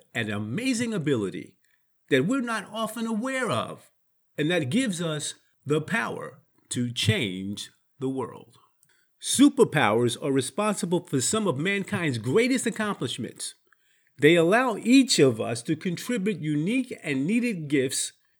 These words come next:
to the world in ways that nobody else can. And studies have shown that people who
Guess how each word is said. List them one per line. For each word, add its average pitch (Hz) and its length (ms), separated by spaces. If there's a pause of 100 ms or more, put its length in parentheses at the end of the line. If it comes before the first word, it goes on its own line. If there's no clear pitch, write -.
to 180 140
the 170 140
world 139 640 (100)
in 135 320
ways 233 420
that 131 220
nobody 202 800
else 147 380
can. - 440 (760)
And 139 180
studies 233 520
have 135 240
shown 226 400
that - 240
people 226 460
who 151 360